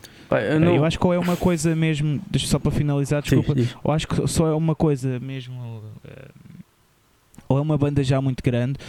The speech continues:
Speaker 2: ou então uma coisa do outro mundo que esteja mesmo muito bom, ou então não sei se é mesmo a altura certa para isso, mas ficar parado também é uma solu-, não é uma solução, portanto,
Speaker 1: Pois,
Speaker 2: não,
Speaker 1: acho que é, é um
Speaker 2: é
Speaker 1: bocado, é um
Speaker 2: complicado.
Speaker 1: bocado por aí, porque também, ahm, mesmo que seja muito bom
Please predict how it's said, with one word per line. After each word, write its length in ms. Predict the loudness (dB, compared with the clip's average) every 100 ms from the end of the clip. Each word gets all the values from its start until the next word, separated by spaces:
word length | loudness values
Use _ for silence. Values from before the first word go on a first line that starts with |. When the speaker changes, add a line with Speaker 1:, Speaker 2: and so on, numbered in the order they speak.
| -12 -4
Speaker 2:
ou 60 | -2
então 180 | 0 0
uma 140 | 0
coisa 260 | 0 0 0
do 140 | 2
outro 300 | 2 2 2
mundo 300 | 2 2 0
que 60 | -2
esteja 280 | -2 0 2
mesmo 280 | 2 2 2
muito 340 | 2 0 0
bom, 280 | 0 0 0 -4 -12 -18 -4
ou 100 | -2
então 260 | 2 2 2
não 120 | 2
sei 160 | 2 2
se 120 | 2
é 60 | 2
mesmo 280 | 2 2
a 40 | 0
altura 380 | 0 0 0 0
certa 420 | 0 0 2 2
para 160 | 2 2
isso, 220 | 2 2
mas 120 | 2
ficar 260 | 2 2 2
parado 300 | 2 2 2
também 180 | 0 0
é 40 |
uma 120 | 0
solu-, 220 | 0 -2 0
não 220 | 2 2
é 60 | 2
uma 160 | 0 0
solução, 460 | -2 0 0 0
portanto, 380 | -2 -2 -2 2
Speaker 1:
Pois, 140 | 2 4
Speaker 2:
não, 80 | 4
Speaker 1:
acho 180 | 2
que 60 | 2
é, 40 |
é 20 | 2
um 40 |
Speaker 2:
é 20 |
Speaker 1:
bocado, 100 | 4
é 60 | 4
um 20 |
Speaker 2:
complicado. 420 | 4 4 6 4 4
Speaker 1:
bocado 200 | 2 2
por 160 | 2
aí, 140 | 4 2
porque 280 | 0 0 2
também, 600 | 2 4 4 4 2 0 -4 -18 -20 _
ahm, 1600 | -2 2 2 2 2 2 2 2 2 2 2 2 2 0 0 -4 -8 -16 0
mesmo 360 | 4 4 4 2
que 60 |
seja 220 | 2 2
muito 280 | 4 2 2
bom 280 | 2 2